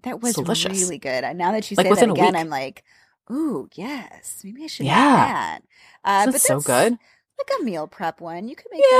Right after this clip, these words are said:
Speaker 1: on
Speaker 2: Yeah,
Speaker 1: a Sunday.
Speaker 2: okay. All right.
Speaker 1: But
Speaker 2: Yeah.
Speaker 1: it's not a kind of getting
Speaker 2: Nope.
Speaker 1: home at six o'clock and feeding your family deal.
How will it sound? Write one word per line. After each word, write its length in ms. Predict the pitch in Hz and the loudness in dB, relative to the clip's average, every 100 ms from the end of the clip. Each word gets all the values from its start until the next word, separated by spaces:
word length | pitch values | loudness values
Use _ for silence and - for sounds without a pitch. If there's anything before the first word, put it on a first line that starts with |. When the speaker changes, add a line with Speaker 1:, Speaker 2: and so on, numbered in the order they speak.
| 508 | 8
Speaker 1:
on 60 | |
Speaker 2:
Yeah, 60 | 523 | 6
Speaker 1:
a 20 | |
Sunday. 360 | - - 240 226 | -4 4 4 4
Speaker 2:
okay. 600 | 220 233 233 233 233 262 587 | 2 2 -2 -10 -12 -12 -2
All 80 | |
right. 240 | 539 311 427 - _ - | 4 4 2 -6 _ -6
Speaker 1:
But 120 | 359 | 0
Speaker 2:
Yeah. 160 | - 269 | 4 4
Speaker 1:
it's 80 | |
not 300 | 330 381 190 - | 2 -4 -6 -4
a 460 | 240 247 233 226 208 | -4 -4 -6 -10 -12
kind 260 | - - 247 | -18 -12 -10
of 40 | 202 | -8
getting 260 | 254 233 | -6 -6
Speaker 2:
Nope. 100 | 240 | 0
Speaker 1:
home 160 | 403 208 | 2 2
at 100 | - | -4
six 280 | - - - | -12 -12 -16
o'clock 360 | - 180 175 | -6 -4 -4
and 100 | 170 | -8
feeding 260 | - 165 147 | -16 -16 -16
your 100 | 135 | -18
family 340 | - 120 - - | -20 -20 -20 -20
deal. 180 | 87 | -20